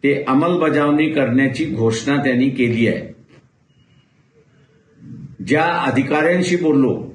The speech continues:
मग ते आयएस असतील किंवा खाजगी क्षेत्रामध्ये असेल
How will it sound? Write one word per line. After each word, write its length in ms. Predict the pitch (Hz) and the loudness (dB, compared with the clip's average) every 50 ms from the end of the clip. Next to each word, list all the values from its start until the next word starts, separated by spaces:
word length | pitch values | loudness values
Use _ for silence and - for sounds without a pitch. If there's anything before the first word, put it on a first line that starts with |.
| - _ _ _ _ _ - | -20 _ _ _ _ _ -16
मग 100 | 95 - | -8 -6
ते 60 | 117 | -4
आयएस 420 | 110 113 117 131 151 160 160 160 151 | -2 0 0 2 2 0 0 0 0
असतील 420 | 143 - - - 160 175 170 170 - - - - - _ _ _ _ _ _ _ _ _ _ _ _ _ _ _ _ _ _ _ | -2 -2 -2 -2 -2 -2 -2 -6 -10 -12 -20 -20 -20 _ _ _ _ _ _ _ _ _ _ _ _ _ _ _ _ _ _ _
किंवा 560 | - 131 143 151 160 165 170 170 165 - - - - - | 0 2 2 4 2 2 0 -2 -4 -8 -10 -14 -14 -4
खाजगी 380 | - - 147 131 - - 196 185 | -2 0 0 0 0 0 0 0
क्षेत्रामध्ये 640 | - 156 151 156 156 143 147 143 143 131 127 139 | 0 0 -2 0 0 0 2 2 2 2 2 2
असेल 480 | 127 117 - - 101 98 98 95 - | 2 0 0 0 0 0 0 -2 -8